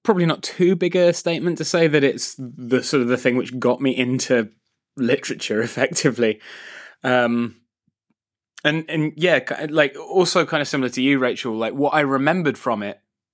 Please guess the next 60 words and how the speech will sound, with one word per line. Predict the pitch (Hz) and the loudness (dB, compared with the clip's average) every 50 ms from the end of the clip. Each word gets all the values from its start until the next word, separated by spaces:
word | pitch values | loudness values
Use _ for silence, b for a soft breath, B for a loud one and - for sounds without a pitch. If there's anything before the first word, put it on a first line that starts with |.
| _ | _
like, | - 143 131 120 117 | -6 -4 -4 -4 -4
the | 127 | -4
fir-, | - - 131 - 127 | -2 -2 -2 -2 -2
so | 123 - 156 | 0 0 2
I've | 143 135 | 0 2
probably | - - 170 156 | 2 2 2 4
read | 139 127 123 117 | 4 2 2 2
it, | 120 104 - _ _ _ _ _ _ _ _ _ _ _ _ _ _ _ - | 0 -2 -4 _ _ _ _ _ _ _ _ _ _ _ _ _ _ _ -6
uh, | - 123 117 113 113 117 | -4 -2 0 0 0 -2
four | 110 - - 139 123 | 0 2 2 4 4
or | 117 113 | 4 4
five | - 127 117 110 104 - | 2 2 2 2 0 -2
times | - 113 104 101 92 90 | -2 -4 -4 -4 -6 -10
now. | 85 95 80 80 - - _ _ _ _ _ - | -12 -12 -12 -12 -14 -18 _ _ _ _ _ -8
Um, | 110 101 92 92 101 98 104 104 - _ B B B B B B B B B B B | -8 -6 -6 -6 -6 -6 -8 -10 -12 _ B B B B B B B B B B B
and | B 139 139 | B 2 4
what | 147 147 135 | 6 6 6
I | 143 | 6
remembered | 143 143 139 156 165 170 156 143 | 4 4 4 4 4 2 2 0
from | - 151 | 0 0
it | 143 117 | 0 0
from | - 139 131 | -2 -2 -4
the | 123 | -4
first | - - - - 339 277 - - | -6 -4 -2 2 2 2 2 2
time | - 165 139 127 | 2 2 2 2
that | 120 113 | 0 0
I | 113 123 | 0 2
read | 120 123 117 107 | 2 2 2 0
it | 110 - | 0 -4
was | 127 123 - | -4 -4 -2
that | 147 - - | -4 -2 -2
I | 123 165 180 | -2 -2 0
was | 170 156 135 | 0 0 -2
just, | - - 127 - - _ _ _ - - | -2 -6 -8 -10 -12 _ _ _ -12 -4
I | - 143 | -2 0
loved | 139 135 135 135 147 147 139 127 - - | 2 4 6 6 4 4 2 -2 -6 -2
all | - 139 139 135 | 0 2 2 2
of | 131 113 - | 0 -2 -4
the | 127 120 - _ _ _ - | -10 -10 -10 _ _ _ -8
partying | - 143 139 156 156 - - 135 117 110 110 113 | -2 0 2 2 2 2 0 2 2 0 0 -2
and | 123 127 | 0 2
all | 127 135 135 | 2 2 2
of | 131 113 | 0 -2
the | 131 | -2
good | 123 104 135 131 131 131 | -2 0 0 -2 -2 -4
times | - - 170 160 160 170 165 143 | -4 0 2 2 2 2 0 0
that | 135 143 | -2 -2
they | 120 123 113 | -2 -2 -2
were | 113 117 | -2 -2
having. | 113 135 120 107 110 107 104 - B B B B B B B - | -2 -2 -2 -4 -4 -8 -10 -12 B B B B B B B -6
And | 143 143 143 160 165 143 | -4 -2 -2 -2 -4 -2
the | 131 165 160 | 0 0 2
fact | - 202 202 202 - 160 | 2 2 2 2 0 0
that | 156 160 - | 0 0 0
it's | - 160 - - - - - | 0 -4 -4 -4 -8 -6 -4
actually | 160 175 - 165 - 185 175 160 156 - | -4 -4 -4 -2 -2 0 0 0 0 0
an | 156 156 | -2 -2
incredibly | 151 151 139 - - - 160 156 151 147 131 135 147 | -2 -4 -6 -8 -6 -2 0 0 0 -2 -4 -4 -6
depressing | 143 - 151 139 - - 156 151 156 - - 160 139 139 135 | -4 -6 -8 -6 -4 -4 -4 -2 -4 -4 -6 -6 -6 -6 -6
book | 123 170 170 123 - - 117 | -2 -2 -2 -2 -4 -8 -18